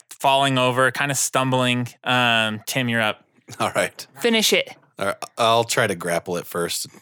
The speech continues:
Speaker 2: so it doesn't, like, get away or anything
Speaker 1: Yeah,
Speaker 2: like
Speaker 1: you
Speaker 2: that.
Speaker 1: see it, like, getting ready to fly.
Speaker 2: Yeah, that's what I was afraid of.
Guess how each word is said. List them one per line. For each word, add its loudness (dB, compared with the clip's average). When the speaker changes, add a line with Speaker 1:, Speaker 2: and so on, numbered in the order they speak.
Speaker 2:
so -6
it -8
doesn't, -8
like, -12
get -4
away -6
or -8
anything -8
Speaker 1:
Yeah, 2
Speaker 2:
like 0
Speaker 1:
you 2
Speaker 2:
that. -2
Speaker 1:
see 2
it, 0
like, -2
getting 2
ready 2
to -2
fly. -4
Speaker 2:
Yeah, -4
that's -6
what -4
I -2
was -6
afraid -8
of. -8